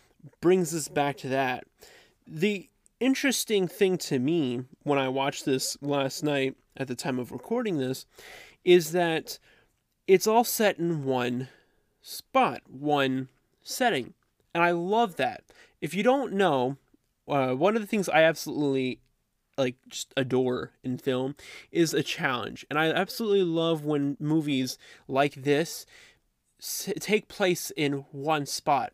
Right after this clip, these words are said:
right? You have a, you have The Hateful Eight, which takes place in kind of like a, like an inn, right? It, uh, it doesn't entirely take place in the inn, but for the most part, about ninety, or I would,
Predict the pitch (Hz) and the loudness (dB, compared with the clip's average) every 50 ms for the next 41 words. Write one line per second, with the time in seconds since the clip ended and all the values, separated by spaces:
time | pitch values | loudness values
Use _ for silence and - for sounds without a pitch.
0 | _ - 151 160 160 160 - - _ - 170 180 180 185 185 170 175 170 160 151 | _ -2 0 2 2 2 2 -2 _ -6 -4 2 4 4 4 6 4 2 2 2
1 | 139 - 170 180 170 151 143 - 160 139 170 202 180 - 185 175 - 147 143 135 | 2 2 0 0 0 0 -2 -4 -4 -2 -2 -2 -4 -4 -6 -4 -2 -2 -2 -2
2 | - - _ _ - 139 131 - - - - 165 160 131 - - - - 160 147 | -4 -8 _ _ -2 0 0 -2 -4 -8 -6 -6 -6 -6 -8 -12 -10 -6 -2 -2
3 | 139 135 - - - - 147 139 135 139 135 127 - - _ - - - 175 165 | -2 -2 -4 -8 -10 -6 -4 -2 -2 -2 -2 -4 -8 -10 _ -12 -8 -4 -4 -2
4 | 151 160 156 147 - 139 127 131 - _ - - - - _ - 156 143 165 147 | -2 -2 -2 -2 -2 -2 -2 -2 -4 _ -16 -20 -20 -20 _ -4 -2 -2 -2 -2
5 | - - 175 147 135 120 101 131 - - - 139 151 156 - - 175 - - 220 | 0 0 2 2 2 2 0 -4 -10 -4 0 2 2 2 2 0 -2 0 2 2
6 | 233 233 214 214 233 - - 208 - - 269 277 254 262 202 - _ _ _ _ | 4 4 4 2 2 2 0 -2 0 0 0 0 0 -2 -6 -6 _ _ _ _
7 | _ _ _ - 175 156 131 - - - - 135 151 170 202 240 262 277 277 269 | _ _ _ -2 0 0 0 -2 -6 -4 0 2 4 4 4 2 0 -2 -4 -4
8 | 226 226 - - - - - - - 269 240 - - - 254 262 254 - - 262 | -6 -8 -12 -18 -20 -20 -12 -8 -6 -6 -6 -6 -4 -4 -2 -2 -2 -2 -4 -4
9 | 269 254 254 262 254 254 254 - - - - - - - - _ _ - 226 220 | -4 -2 -2 -2 -2 -2 -4 -8 -12 -20 -20 -20 -20 -20 -20 _ _ 2 2 2
10 | - - - 269 277 233 175 160 165 160 - - - 170 160 156 156 151 170 170 | 2 0 -2 -2 0 2 2 2 2 2 0 -2 0 2 4 4 4 4 4 4
11 | 160 143 143 143 139 143 143 147 143 151 147 147 151 151 147 143 143 151 151 147 | 4 2 2 0 0 0 0 -2 -2 -2 -4 -2 0 2 6 6 6 6 6 4
12 | 143 135 | 0 -2